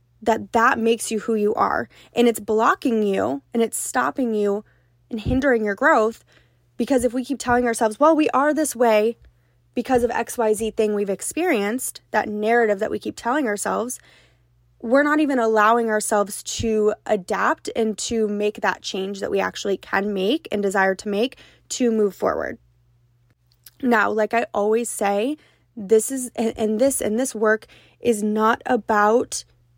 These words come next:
dismissing and ignoring what we've experienced. It's actually just about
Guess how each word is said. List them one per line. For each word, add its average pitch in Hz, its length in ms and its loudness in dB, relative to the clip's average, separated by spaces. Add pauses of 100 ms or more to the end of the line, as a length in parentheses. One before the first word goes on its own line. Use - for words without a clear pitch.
(220)
dismissing 226 1000 2
and 226 120 -2
ignoring 208 600 0 (100)
what 202 280 2
we've 214 200 -2
experienced. 208 840 -4
It's 220 180 0
actually 220 420 0
just 208 220 -6
about 196 380 0